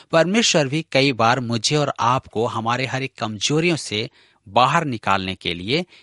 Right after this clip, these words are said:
किसी प्रकार की ताड़ना को प्रयोग करते हैं। इसका मतलब यह नहीं कि परमेश्वर मुझसे और आपसे नफरत करते हैं।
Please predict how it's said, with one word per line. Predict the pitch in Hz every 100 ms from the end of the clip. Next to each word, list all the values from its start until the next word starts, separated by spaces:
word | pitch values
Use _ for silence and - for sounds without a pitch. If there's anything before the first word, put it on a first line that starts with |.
| -
किसी | 202 - 226
प्रकार | 165 - 135 135
की | -
ताड़ना | 139 113 113 117 120
को | -
प्रयोग | 120 - 98 107 -
करते | 101 - 127
हैं। | 107 90 _ _ _ _ -
इसका | - - 220
मतलब | 185 - 143 107
यह | 98 175 185
नहीं | 110 120 -
कि | 160
परमेश्वर | - 120 143 - 147
मुझसे | 113 123 - - 110
और | - 113 -
आपसे | 107 113 - 110 - - _
नफरत | 135 160 - 202
करते | - 110 - 101
हैं। | 92